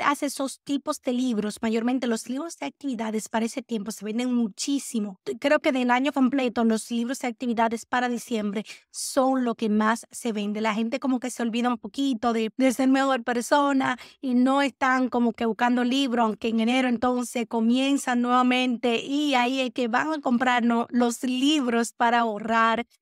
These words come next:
para salir de deuda, para ser mejor persona y todo eso. Entonces, si usted conoce la psicología de las personas, ¿verdad? La psicología de venta y todo eso, entonces usted busca oportunidades para usted brindarle soluciones a las personas o lo que ellos quieran. Si quieren libro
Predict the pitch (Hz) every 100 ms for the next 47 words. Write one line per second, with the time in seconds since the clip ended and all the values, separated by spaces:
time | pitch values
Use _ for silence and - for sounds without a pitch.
0 | - 277 254 254 240 226 208 233 214 226
1 | 220 226 - _ 302 294 - 240 226 233
2 | 208 233 226 233 220 226 233 202 226 208
3 | 196 226 226 233 - 302 285 311 320 277
4 | 262 254 240 240 - 240 262 247 233 -
5 | - 311 269 240 - 240 233 247 247 -
6 | 269 254 - 214 196 247 - 233 214 359
7 | 381 - 226 208 185 226 226 220 262 240
8 | 220 208 190 226 240 262 233 214 - -
9 | - - - 269 262 - 269 233 226 254
10 | - - - 262 220 214 - 240 233 226
11 | 277 262 226 220 - 226 214 - 254 214
12 | 233 247 240 214 226 262 320 294 277 247
13 | 240 - - 294 262 247 - 214 240 -
14 | 247 240 233 226 - 269 285 - 233 226
15 | 233 - 320 226 - 233 277 277 277 302
16 | 302 311